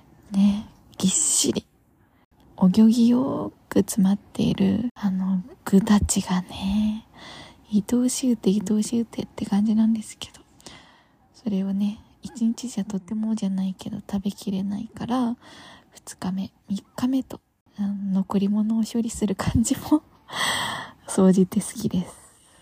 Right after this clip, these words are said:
はい。で、あとね、最近、これは大人になってから感じたことなんですけど、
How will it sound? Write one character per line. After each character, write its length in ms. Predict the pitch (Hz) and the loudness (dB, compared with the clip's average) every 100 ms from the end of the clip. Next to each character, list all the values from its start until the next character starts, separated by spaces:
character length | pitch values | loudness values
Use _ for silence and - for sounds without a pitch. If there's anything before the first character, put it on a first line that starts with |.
| _ _ _ _ _ _ _ | _ _ _ _ _ _ _
は 180 | - - | -6 -6
い。 100 | - _ _ _ _ - - - - - _ _ _ _ _ | -6 _ _ _ _ -20 -20 -20 -20 -20 _ _ _ _ _
で、 240 | 285 285 - | 4 4 2
あ 140 | - 214 | 2 4
と 140 | 196 | 6
ね、 220 | 170 185 | 6 4
最 260 | 202 226 214 | 4 4 4
近、 340 | - 202 208 | 4 4 4
こ 140 | 196 226 | 4 6
れ 120 | 233 | 8
は 220 | 233 220 | 10 8
大 40 | 214 | 6
人 140 | 214 202 | 8 8
に 100 | 196 | 10
な 120 | 190 | 8
っ 20 | 202 | 6
て 160 | 185 | 2
か 160 | - - | -2 -2
ら 100 | 202 | -2
感 260 | - 196 | 2 4
じ 120 | 190 - | 4 0
た 140 | 214 | -4
こ 160 | - - | -8 -14
と 140 | - | -12
な 160 | 214 220 | -6 -4
ん 80 | |
で 80 | 220 | -4
す 160 | - - | -10 -12
け 160 | 202 | -6
ど、 200 | 226 214 | 0 0